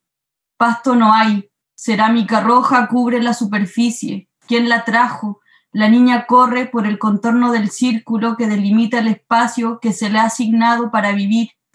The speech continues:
El niño corre en el centro de la niña que se le ha asignado para vivir. La niña piensa en saltar para ver las posibilidades de huida. El niño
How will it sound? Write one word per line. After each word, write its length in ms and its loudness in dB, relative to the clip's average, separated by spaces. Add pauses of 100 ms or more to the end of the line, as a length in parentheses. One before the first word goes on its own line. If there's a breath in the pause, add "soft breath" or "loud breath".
(340)
El 220 2
niño 400 4
corre 500 2
en 160 2
el 140 -2
centro 420 0
de 140 0
la 120 2
niña 580 2
que 100 -2
se 180 -4
le 80 0
ha 60 4
asignado 640 0
para 200 -2
vivir. 440 -2 (560)
La 180 0
niña 360 4
piensa 640 0
en 160 0
saltar 560 -4
para 240 0
ver 180 -2
las 160 -2
posibilidades 880 0
de 80 -4
huida. 520 -2 (360)
El 240 4
niño 540 2